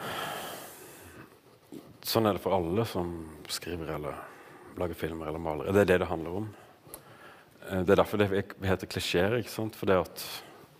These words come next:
da ser vi ikke lenger tingen, vi ser bare måten det blir beskrevet på, da. Og det er derfor kunsten forandrer seg hele tiden. For det,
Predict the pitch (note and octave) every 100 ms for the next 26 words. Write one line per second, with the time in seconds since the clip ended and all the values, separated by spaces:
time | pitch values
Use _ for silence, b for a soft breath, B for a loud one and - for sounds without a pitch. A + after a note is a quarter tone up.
0 | - G2+ G#2 F#2+ E2+ F#2+ D3+ A#2+ G2+ -
1 | F2+ F2+ F#2 F#2+ F2+ F2 F2 E2 F2 D#2+
2 | - D#2 E2+ E2 E2 D#2+ - D#2+ E2+ -
3 | B2 A#2+ B B B B B B - _
4 | _ _ _ _ G#2+ G2 F2+ G2 F2 -
5 | - F#2 - F2+ F2+ F2 D#2+ D#2+ E2 G2
6 | G2 E2+ - F#2+ A#2 A#2 _ B B B
7 | B B B B B B B - - -
8 | G#2+ F2+ F#2 G#2 A2